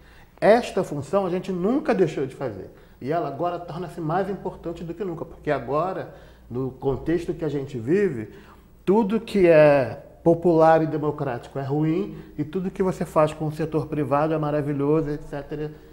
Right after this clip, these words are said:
né? E no passado, nós tínhamos instâncias de discussão, inclusive com o setor privado, né?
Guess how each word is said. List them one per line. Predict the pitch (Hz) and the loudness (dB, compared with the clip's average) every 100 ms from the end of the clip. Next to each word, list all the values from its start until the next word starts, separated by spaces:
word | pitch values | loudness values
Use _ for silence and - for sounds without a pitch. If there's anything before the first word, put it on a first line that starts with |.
| - | -18
né? | 127 139 - - | -12 -12 -14 -12
E | - 143 | -6 -4
no | 139 143 247 | 0 2 2
passado, | - 143 - - 226 220 165 | 2 0 -2 0 2 2 0
nós | 156 156 | -4 -4
tínhamos | - 208 202 | -2 -2 0
instâncias | 196 - - 190 220 180 | -4 -4 -2 -2 -2 -4
de | 180 | -4
discussão, | 160 - 156 190 180 | -6 -10 -6 -6 -4
inclusive | 208 262 254 233 151 190 311 | -2 0 2 2 4 4 4
com | 311 311 | 4 2
o | |
setor | 311 - 170 | -2 -4 -8
privado, | 151 127 98 80 - - - - | -6 -6 -6 -10 -18 -20 -20 -16
né? | 101 113 | -12 -10